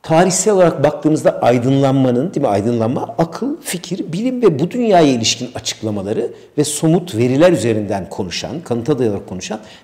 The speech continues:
bir aklın seyri aslında, serüveni, macerası.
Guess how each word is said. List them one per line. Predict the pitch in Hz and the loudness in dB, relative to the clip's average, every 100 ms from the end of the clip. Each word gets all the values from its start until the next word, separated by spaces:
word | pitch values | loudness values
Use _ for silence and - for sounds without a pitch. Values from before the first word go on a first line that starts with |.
| - | -8
bir | 214 - | -4 -2
aklın | 208 - 247 185 - - - | -2 0 2 2 0 -8 -6
seyri | - 107 92 85 - | -2 0 -2 -6 -10
aslında, | - - 87 82 80 - | -10 -10 -10 -14 -16 -10
serüveni, | - 101 101 87 82 76 | -6 -4 -6 -6 -10 -12
macerası. | 92 85 90 82 87 - | -12 -12 -12 -12 -10 -8